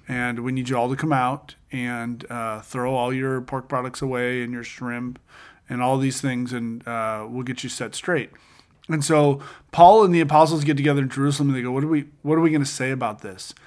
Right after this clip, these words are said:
And there's much debate, and Peter finally stands up and goes, "How in the world are we going to," it's,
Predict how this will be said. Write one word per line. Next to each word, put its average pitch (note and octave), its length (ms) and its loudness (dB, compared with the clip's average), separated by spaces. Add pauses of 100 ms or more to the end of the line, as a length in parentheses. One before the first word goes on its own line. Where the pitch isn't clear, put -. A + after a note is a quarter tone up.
(300)
And D3 100 2
there's C3+ 140 2
much E3+ 260 4
debate, D3 340 2
and B2+ 140 -4
Peter E3+ 220 2
finally D3 280 0
stands C3 300 -4
up C#3 160 0
and C3+ 100 -2
goes, A#2+ 240 -6 (300)
"How F#3 460 4
in E3+ 260 -2
the C#3 160 0
world B2+ 760 0
are B2+ 100 -4
we C#3+ 240 0
going D#3 280 2
to," A#2 120 -10
it's, - 220 -14